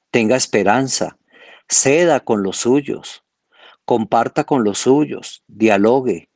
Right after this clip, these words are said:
La vida es tan efímera que cada uno de nosotros depende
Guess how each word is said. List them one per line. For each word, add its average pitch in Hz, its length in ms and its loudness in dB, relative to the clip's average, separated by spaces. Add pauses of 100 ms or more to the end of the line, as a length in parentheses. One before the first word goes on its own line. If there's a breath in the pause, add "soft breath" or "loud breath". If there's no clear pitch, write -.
(300 loud breath)
La 110 220 4
vida 147 320 4
es 147 140 -2
tan 147 180 0
efímera 139 680 0 (420 soft breath)
que 123 180 0
cada 143 300 2
uno 165 260 2
de 151 120 4
nosotros 139 920 0
depende 139 800 0